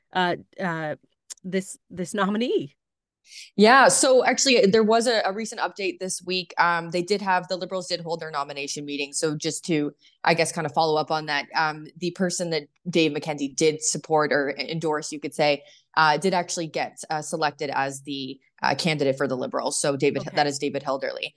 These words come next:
Speaker 2: Um, but yeah, even pri-, prior to that, you're right. He, he did announce, you know, he stated publicly, uh, "I'm gonna be supporting David Helderly for the bid, for his bid for, for the seat to replace him," actually.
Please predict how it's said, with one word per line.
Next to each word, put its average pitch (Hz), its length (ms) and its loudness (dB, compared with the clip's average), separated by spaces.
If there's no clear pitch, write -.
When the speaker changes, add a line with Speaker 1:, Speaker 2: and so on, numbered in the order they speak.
Speaker 2:
Um, 175 400 4
but 202 140 6
yeah, 185 180 6
even 202 240 -4
pri-, 185 340 -10
prior 185 240 -4
to - 120 -8
that, 147 140 -4
you're 165 120 -10
right. 170 280 -4
He, 165 320 -10
he 185 200 -2
did 185 200 4
announce, 170 640 0
you 175 140 2
know, 165 100 -2
he 165 100 -4
stated 170 340 -2
publicly, 160 640 -2
uh, 147 240 4
"I'm 160 240 -4
gonna 170 160 -4
be 170 100 -6
supporting 165 540 -4
David 156 240 -6
Helderly 156 500 -6
for 151 260 2
the 143 100 0
bid, 151 360 2
for 151 120 -2
his 156 140 -4
bid 151 240 -2
for, 147 380 -6
for 170 60 -4
the 143 100 -6
seat 175 320 -2
to 156 100 -6
replace 160 480 0
him," 170 320 0
actually. - 560 -8